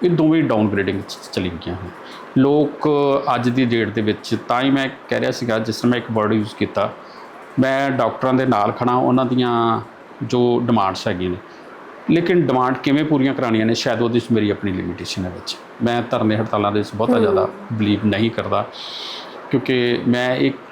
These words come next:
Speaker 1: ਇਹ ਕਹਿ ਰਿਹਾ ਕਿ ਤੁਸੀਂ ਇਹ ਦੱਸੋ, ਜਿਵੇਂ ਅਮਰੀਕਾ ਦੇ ਵਿੱਚ ਮੰਨਿਆ ਜਾਂਦਾ ਹੁੰਦਾ ਸੀ ਨਾ ਕਿ ਅਮਰੀਕਨਸ ਦੇ ਵਿੱਚ ਜੌਨ ਐਫ ਕੈਨੇਡੀ ਨੇ ਕਿਹਾ ਸੀਗਾ ਕਿ "You should be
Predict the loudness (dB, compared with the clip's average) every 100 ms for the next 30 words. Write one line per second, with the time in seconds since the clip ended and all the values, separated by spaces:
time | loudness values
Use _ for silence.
0 | -2 0 0 0 0 -2 0 2 4 2
1 | 0 -8 -20 -8 -4 0 2 2 0 0
2 | 0 0 2 0 2 0 -4 -12 -20 -20
3 | -4 0 0 0 2 2 2 2 2 0
4 | 0 0 0 0 0 0 0 -2 -10 -20
5 | -6 0 0 0 -2 -2 -2 -4 -6 0
6 | 2 2 0 -2 0 2 0 -2 -2 -2
7 | 0 0 0 -2 -4 -4 -2 -2 -4 -14
8 | -20 -20 -20 -6 0 2 2 2 2 0
9 | 0 2 2 2 2 2